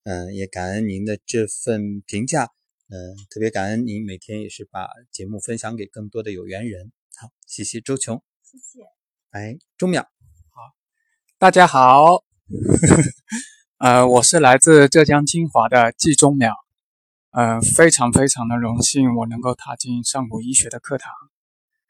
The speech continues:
Speaker 3: 然后也祝福大家，也祝福所有能听到这档节目的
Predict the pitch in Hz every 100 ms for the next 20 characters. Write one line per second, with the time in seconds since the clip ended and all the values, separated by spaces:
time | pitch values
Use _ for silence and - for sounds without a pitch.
0 | _ _ 127 120 135 123 113 - 139 -
1 | 113 131 117 123 117 139 143 117 151 139
2 | - 120 123 - _ _ _ - - 117
3 | 131 160 120 123 - 113 123 131 - 139
4 | 147 143 120 - 139 131 117 - 117 120
5 | 147 139 120